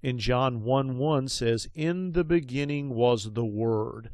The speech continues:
And eventually he says, "The Word was with God, and the Word was God, and the Word became flesh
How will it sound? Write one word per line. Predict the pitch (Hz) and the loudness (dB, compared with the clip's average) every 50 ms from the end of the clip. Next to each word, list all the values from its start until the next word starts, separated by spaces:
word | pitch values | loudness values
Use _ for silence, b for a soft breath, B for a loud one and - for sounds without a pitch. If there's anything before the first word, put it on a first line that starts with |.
| b b b b b b b b b b _ - | b b b b b b b b b b _ -8
And | 123 113 113 | -6 -4 -4
eventually | 110 104 127 131 135 127 - - 120 117 113 | -2 0 0 0 0 0 -2 -2 0 0 2
he | 110 117 120 | 2 0 0
says, | - - - 123 117 113 110 98 | -2 -4 -2 0 0 0 -2 -2
"The | 113 110 | -4 -2
Word | 104 113 117 117 117 110 | 0 0 0 0 0 0
was | 107 110 107 - 123 | -2 -6 -6 -4 -2
with | 120 117 113 - - | -2 -2 -2 -2 -4
God, | - 123 117 113 117 117 113 | -2 -2 0 0 0 0 -2
and | 113 110 110 | -2 -4 -6
the | 113 | -6
Word | 107 110 117 117 113 113 107 | -6 -4 -2 -2 -2 -4 -4
was | 107 101 110 113 113 117 117 117 107 104 | -6 -4 -2 0 2 2 2 2 0 -2
God, | 110 110 117 113 113 113 113 110 107 | -6 -4 -4 -4 -2 -4 -4 -6 -8
and | 107 107 | -10 -10
the | 107 104 | -10 -8
Word | 104 113 120 120 120 117 110 104 | -6 -4 -2 -2 -2 -2 -4 -4
became | 120 117 - - 117 113 113 110 | -6 -6 -4 -4 -4 -4 -4 -8
flesh | 107 - - 113 117 113 113 104 - - | -10 -10 -6 -4 -2 -2 -2 -4 -6 -8